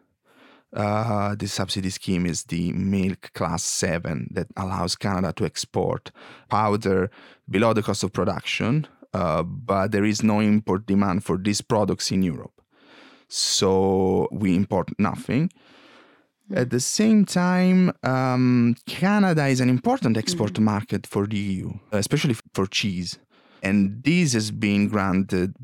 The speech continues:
Speaker 1: because of the, uh, improved market access, um, in the form of a zero D T quota under the ceta. We basically read that this Buttergate could lead to a shortage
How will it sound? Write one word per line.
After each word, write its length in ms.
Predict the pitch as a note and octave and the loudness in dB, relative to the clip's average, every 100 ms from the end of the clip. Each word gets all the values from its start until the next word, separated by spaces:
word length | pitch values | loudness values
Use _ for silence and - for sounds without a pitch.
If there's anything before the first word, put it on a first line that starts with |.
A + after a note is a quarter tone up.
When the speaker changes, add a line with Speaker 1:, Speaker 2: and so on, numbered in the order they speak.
| A#2+ | -6
Speaker 1:
because 560 | F2+ F#2+ - G2+ G2 F#2+ | -6 -6 -2 0 2 0
of 300 | F#2 A2+ A2+ | -2 -4 -2
the, 520 | F2+ F2 E2+ E2 C#2+ - | 0 0 0 0 -2 -4
uh, 220 | G2 F2 D#2+ | -4 -2 2
improved 540 | G#2+ G2+ - A#2 F#2+ | 2 2 0 0 2
market 420 | G2 F2+ - F#2 | 0 0 -2 -2
access, 640 | F2+ F#2+ - F#2 F#2 - - | -2 -4 -4 -2 -2 -4 -8
um, 720 | - F#2 F2 F2 F2 F2 E2+ - | -4 -4 -2 -2 -2 -2 -4 -4
in 200 | G2 F#2 | -2 -2
the 80 | G2+ | -2
form 220 | G2+ F#2+ | -2 -2
of 100 | F2+ | -2
a 100 | F2+ - | -6 -4
zero 600 | G2 A2 G#2 G2+ F#2+ F2 - F#2 | -4 0 0 2 2 0 -4 -8
D 220 | F#2 F#2 | -4 -4
T 340 | - F#2 F#2 - | -4 -4 -4 -6
quota 600 | - G#2+ F2+ G2 - F2 - | -4 0 0 0 -2 -4 -4
under 260 | G2 F#2 E2 | -2 -2 -2
the 80 | |
ceta. 360 | F2 F#3+ A#2 - - - | -2 0 0 -4 -18 -16
We 280 | - B2 B2+ | -6 0 0
basically 420 | A#2+ C#3+ D3+ C3+ | 2 0 0 0
read 300 | A2 B2+ B2 | 2 2 2
that 320 | A2 G#2 - - - - | 0 -2 -8 -16 -16 -6
this 340 | - A#2+ A2+ A2 | 2 2 2 0
Buttergate 880 | G#2 A2+ - G#2 G#2 F#2 F#2 F#2 - | -2 -4 -4 -6 -4 -2 -2 -4 -2
could 240 | G#2 G2 | -2 -2
lead 460 | F2+ A2 C3 A2 - | 0 2 4 2 -2
to 180 | - G2 | -2 0
a 80 | F#2+ | 0
shortage 840 | - - F#3 F3+ - - F#2+ - | -4 -2 0 0 -2 -2 -2 -4